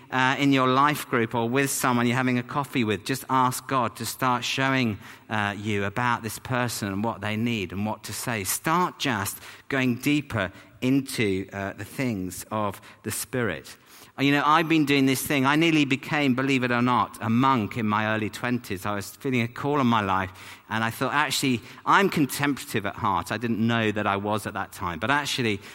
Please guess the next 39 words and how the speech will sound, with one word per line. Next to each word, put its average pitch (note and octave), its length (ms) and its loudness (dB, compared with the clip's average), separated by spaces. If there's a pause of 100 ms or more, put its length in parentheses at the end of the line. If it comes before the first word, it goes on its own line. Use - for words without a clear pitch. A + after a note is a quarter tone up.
(120)
I G#2+ 120 -4
love C#3 240 2
stillness C3+ 600 0
before G2 380 -6
God. F2 320 -4
I F#2+ 80 -2
love A#2+ 220 -2
silence C3 640 2
before G2+ 380 -6
God. F2+ 280 -4 (320)
And B2 100 -2
so D3 220 0
I'm D#3+ 240 4
pushing D3 560 2
into B2+ 640 2 (260)
the A2 80 -4
contemplative B2 720 -2
tradition A2 600 -2 (340)
at A#2+ 160 0
the A2 80 -2
moment. A#2+ 360 4
I've A2 140 -2
been A2+ 140 0
doing B2 160 2
it A#2+ 120 -2
for B2 100 -12
the A#2 100 -2
last A#2+ 420 0
decade. A#2+ 420 -6
I'm G#2+ 120 -4
just C3 100 -6
spending C3+ 300 -2
a A#2 40 -2
lot C3+ 200 -4
of C3 100 -6
time C3 400 -2
silently A2+ 640 -2
before F#2+ 400 -8
God F2 340 -4